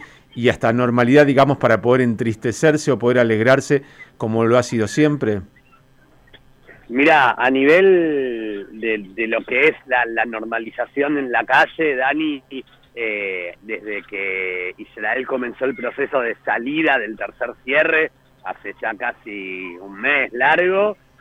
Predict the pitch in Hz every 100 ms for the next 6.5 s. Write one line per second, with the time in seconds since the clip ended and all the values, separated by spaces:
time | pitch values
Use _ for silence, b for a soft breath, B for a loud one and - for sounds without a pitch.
0 | - 139 123 113 107 104 101 123 120 131
1 | 117 - 170 185 175 139 165 202 208 -
2 | 131 120 123 131 131 127 120 110 113 127
3 | 127 127 - 107 104 139 113 90 - _
4 | - 107 95 92 90 104 101 110 107 120
5 | 120 98 92 104 104 113 117 110 - 107
6 | 104 104 110 104